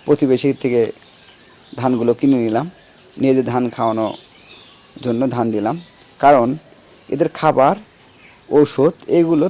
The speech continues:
তাৎক্ষণিকভাবে আপনাকে অ্যারেঞ্জমেন্ট করতে হবে। যেহেতু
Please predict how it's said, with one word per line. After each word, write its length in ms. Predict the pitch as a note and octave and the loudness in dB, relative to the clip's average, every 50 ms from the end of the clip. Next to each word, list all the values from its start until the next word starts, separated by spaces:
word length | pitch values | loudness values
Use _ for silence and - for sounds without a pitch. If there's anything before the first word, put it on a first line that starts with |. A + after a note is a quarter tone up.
| - G#3 | 0 -2
তাৎক্ষণিকভাবে 680 | G#3 - - - G3+ G#3 G#3+ F#3 E3+ E3+ E3 D3 D3+ E3 D3+ | -2 -2 -4 -4 -4 -4 -4 -4 -2 0 2 2 4 2 2
আপনাকে 320 | B2+ C3+ C3 B2 - - A3 C4 - - - - - - - - - - - - _ | 2 -2 -4 -4 -4 -4 -6 -6 -6 -12 -20 -20 -20 -20 -20 -20 -20 -20 -20 -12 _
অ্যারেঞ্জমেন্ট 400 | - C3 D3 D#3 D3+ D#3 D#3 D3 C3 C#3+ | 2 4 4 4 4 2 2 2 0 -2
করতে 200 | C3 - - A#2 A2+ | -4 -4 -6 -8 -8
হবে। 180 | G#2 G2+ - - - - _ - - - - - - - - - - - - - - - _ _ _ - - - - - - - - - - - - _ _ - - - - - - - - - - - - - - - - - - - - - | -8 -8 -10 -12 -14 -18 _ -20 -20 -20 -18 -20 -20 -20 -20 -20 -20 -20 -20 -20 -20 -20 _ _ _ -20 -20 -20 -20 -20 -20 -20 -20 -20 -20 -20 -20 _ _ -20 -20 -20 -20 -20 -20 -20 -20 -20 -20 -20 -20 -20 -20 -20 -20 -20 -20 -20 -12 0
যেহেতু 280 | - D3+ D#3+ - F#3+ | 2 2 4 6 4